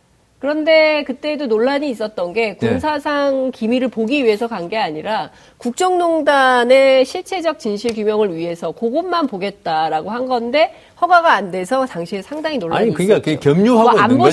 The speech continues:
Speaker 1: 시설을 보겠다는 게 뭐
Speaker 2: 겸유.
Speaker 1: 벙커를 가겠다는 게
Speaker 2: 아니,
Speaker 1: 아니었는데.
Speaker 2: 그러니까
Speaker 1: 네.
Speaker 2: 들어가게 되면 사실 청와대 구조, 기자분들은, 청와대 출입 기자 다 거의 다
Speaker 1: 그렇죠.
Speaker 2: 아시죠?
Speaker 1: 예.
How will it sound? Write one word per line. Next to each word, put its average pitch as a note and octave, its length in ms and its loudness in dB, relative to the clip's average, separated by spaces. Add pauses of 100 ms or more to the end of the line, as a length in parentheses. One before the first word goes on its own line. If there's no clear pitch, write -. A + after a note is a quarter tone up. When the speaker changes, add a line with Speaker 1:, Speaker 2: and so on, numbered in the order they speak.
Speaker 1:
시설을 E4 300 4
보겠다는 G#3 460 -2
게 D3+ 140 0
뭐 E3 120 4
Speaker 2:
겸유. E3 280 4 (140)
Speaker 1:
벙커를 C4 440 4
가겠다는 F#3+ 440 -2
게 G3 80 -6
Speaker 2:
아니, B2 180 0
Speaker 1:
아니었는데. C#3 220 0
Speaker 2:
그러니까 G#2 380 2
Speaker 1:
네. F3 380 -4
Speaker 2:
들어가게 C#3+ 400 2
되면 D#3 240 -2
사실 C3 300 0
청와대 C#3+ 440 0
구조, D3 280 -2 (420)
기자분들은, G#3+ 840 2
청와대 D#3 320 -2
출입 F#3 220 -4
기자 F#3 120 -4
다 B2 340 -2
거의 G3+ 200 0
다 E3 80 4
Speaker 1:
그렇죠. C3 100 4
Speaker 2:
아시죠? F3 520 -2
Speaker 1:
예. E3 280 -6